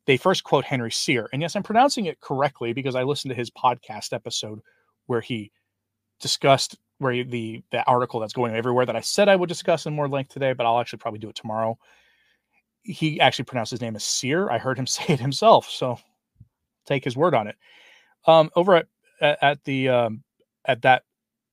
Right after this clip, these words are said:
Catholic blog, they point out something here that I'm just gonna quote them verbatim on. But first, here's what Henry Sears said. He said, "This was the disclosure of a plan to change the rules for the papal conclave so as to introduce the participation of lay people, including women.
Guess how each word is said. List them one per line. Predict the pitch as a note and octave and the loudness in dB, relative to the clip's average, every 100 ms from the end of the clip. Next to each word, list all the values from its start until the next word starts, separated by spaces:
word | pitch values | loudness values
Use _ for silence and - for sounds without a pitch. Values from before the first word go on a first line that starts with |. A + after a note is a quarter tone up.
| _ _ - | _ _ -4
Catholic | C#3 B2 A2+ | -2 -2 -8
blog, | B2 A#2 A#2 A2+ A2+ | -6 0 2 2 -2
they | A#2+ | -6
point | - B2+ | -2 -2
out | A#2 | -2
something | - A2+ | -4 -10
here | G#2+ A2 | -10 -8
that | A2 | -8
I'm | A2 | -8
just | A#2 | -10
gonna | A#2 | -12
quote | - A2 | -10 -12
them | A2+ | -10
verbatim | G#2+ G#2 A2+ A2 | -12 -10 -8 -6
on. | G#2+ G#2 A2 | -6 -6 -4
But | A#2+ - _ - _ _ _ _ _ _ _ _ | -6 -6 _ -20 _ _ _ _ _ _ _ _
first, | - F3+ F#3+ - - | -2 4 4 2 -6
here's | C3+ E3 C#3+ | -6 -4 -4
what | C3 | -4
Henry | B2+ A2+ | -6 -6
Sears | - B2+ A2+ | -6 -4 -4
said. | - G#2+ | -8 -8
He | A2+ | -4
said, | D3+ B2+ C#3 | -4 -2 -2
"This | E3+ - | -2 0
was | G3+ G3+ | -2 -2
the | F#3 | -2
disclosure | G3 - D#3 D3+ D#3 | -2 2 2 4 0
of | D3+ | -2
a | |
plan | - B2 A2+ A2+ | -4 -6 -6 -8
to | C3 | -8
change | - B2+ C#3 C#3 | -6 -4 -6 -6
the | D3 | -6
rules | A#2 A2 - | -6 -8 -10
for | B2 | -12
the | |
papal | A#2+ G#2+ - | -10 -12 -12
conclave | - F3 G#3 - A#2 - _ _ _ | -2 0 0 0 -6 -8 _ _ _
so | - B2 | -8 -6
as | - | -6
to | |
introduce | C#3+ - A2 G#3 | -8 -6 -6 -6
the | |
participation | F#3+ - E3 - D3 C3+ - A2+ | -8 -4 -6 -4 -4 -2 -4 -8
of | |
lay | G#2 B2+ E3+ | -4 -2 -2
people, | - B2 B2 C#3 | -4 -6 -6 -8
including | C3+ C3 A2 A2 | -10 -10 -10 -4
women. | C3+ G#2 | -4 -6